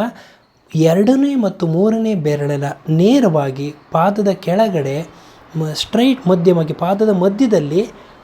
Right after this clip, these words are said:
ಒಂದು ಹೆಬ್ಬೆಟ್ಟಲ್ಲಿ ಪ್ರೆಸ್ ಮಾಡ್ಬೇಕು ವೃತ್ತಾಕಾರವಾಗಿ. ಆಂಟಿ ಕ್ಲಾಕ್ ವೈಸ್, ಕ್ಲಾಕ್ ವೈಸನ್ನ ದಿನಕ್ಕೊಂದು ಐದು ಸತಿ ಮಾಡ್ಬೇಕು. ಇದು ಒಂದು ಪ್ರೆಷರ್ ಪಾಯಿಂಟು. ಎರಡನೇ ಪ್ರೆಷರ್ ಪಾಯಿಂಟ್ ಏನಪ್ಪ ಅಂತಂದ್ರೆ, ಪಾದದ ಮೇಲ್ಗಡೆ ಹೆಬ್ಬೆಟ್ಟು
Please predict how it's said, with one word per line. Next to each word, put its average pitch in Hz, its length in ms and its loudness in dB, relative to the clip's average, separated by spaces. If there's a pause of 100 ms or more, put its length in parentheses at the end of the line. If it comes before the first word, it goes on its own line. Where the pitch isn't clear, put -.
(160)
ಒಂದು 185 220 0
ಹೆಬ್ಬೆಟ್ಟಲ್ಲಿ 190 600 0
ಪ್ರೆಸ್ 185 360 -8
ಮಾಡ್ಬೇಕು 175 380 -4
ವೃತ್ತಾಕಾರವಾಗಿ. 151 1080 -2 (220)
ಆಂಟಿ 160 220 -4
ಕ್ಲಾಕ್ 180 340 -4
ವೈಸ್, 208 300 0
ಕ್ಲಾಕ್ 151 300 -2
ವೈಸನ್ನ 151 320 -4 (480)
ದಿನಕ್ಕೊಂದು 170 400 0
ಐದು 151 160 -4
ಸತಿ 156 200 -6
ಮಾಡ್ಬೇಕು. 131 420 -6
ಇದು 165 160 -2
ಒಂದು 156 300 0
ಪ್ರೆಷರ್ 131 420 -6
ಪಾಯಿಂಟು. 120 500 -10 (460)
ಎರಡನೇ 185 400 2
ಪ್ರೆಷರ್ 170 420 -2
ಪಾಯಿಂಟ್ 143 320 -4
ಏನಪ್ಪ 123 300 -8
ಅಂತಂದ್ರೆ, 180 720 -2 (160)
ಪಾದದ 196 440 2
ಮೇಲ್ಗಡೆ 165 460 -2
ಹೆಬ್ಬೆಟ್ಟು 165 760 -4